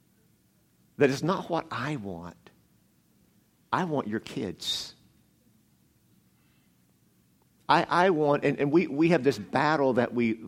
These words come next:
fight, that, that continue trying to find that right mix, because everyone's precious to God. But there's a generation that we have to be relevant to. There's a generation that we have to put ourselves in, in their seat.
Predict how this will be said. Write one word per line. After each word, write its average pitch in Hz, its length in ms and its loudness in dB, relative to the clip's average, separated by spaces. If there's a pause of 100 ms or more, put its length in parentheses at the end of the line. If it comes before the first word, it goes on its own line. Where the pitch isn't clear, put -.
(120)
fight, 135 520 -2
that, 120 160 0
that 117 200 -4
continue 170 380 -4
trying 139 240 -4
to 120 80 0
find 131 260 0
that 98 140 0
right 123 320 0
mix, 123 280 -2
because 127 220 2
everyone's 151 400 2
precious 131 440 0
to 113 80 -4
God. 110 380 -6 (1800)
But - 100 -8
there's 139 160 2
a 123 60 2
generation 160 580 4
that 113 60 -2
we 123 140 0
have 156 300 -2
to 139 80 -4
be 123 300 0 (1500)
relevant 127 520 2
to. 90 280 -6 (640)
There's 143 160 4
a 135 60 0
generation 151 560 4
that 127 80 0
we 139 60 2
have 135 80 -2
to 120 80 -2
put 180 180 -6
ourselves 143 560 2
in, 117 140 2 (280)
in 120 180 2
their 131 180 2
seat. 101 480 -6